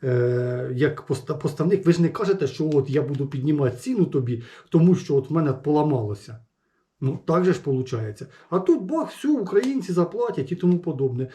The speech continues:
Але ж Галущенко каже, що на людей це ніяк не вплине, аж ніяким образом. Да? От. І дивіться,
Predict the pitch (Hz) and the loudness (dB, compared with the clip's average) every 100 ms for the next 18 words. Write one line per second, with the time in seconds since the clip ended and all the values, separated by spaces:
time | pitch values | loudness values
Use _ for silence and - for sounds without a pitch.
0 | - - 339 349 214 185 - - - 254 | -10 -2 2 4 2 -8 -16 -20 -2 4
1 | 339 - 202 196 196 247 185 214 214 214 | 4 2 -2 -4 -2 0 0 0 -2 -4
2 | 214 294 330 294 - 240 - - - 180 | -2 0 2 0 -2 -4 -4 -14 -4 0
3 | 202 220 240 - - 170 220 185 - 180 | 2 2 -2 -4 2 4 4 0 -2 0
4 | 202 226 170 127 131 - 190 196 196 247 | 2 4 2 2 -4 -6 -4 -2 0 -2
5 | 247 220 226 185 160 135 135 120 127 143 | -4 -6 4 6 6 4 -2 -4 -2 0
6 | 240 - - - - - 131 123 - - | 0 -4 -16 -18 -14 0 0 0 -6 -8
7 | - 302 285 - 165 185 175 127 | 0 0 -2 -2 0 2 0 -4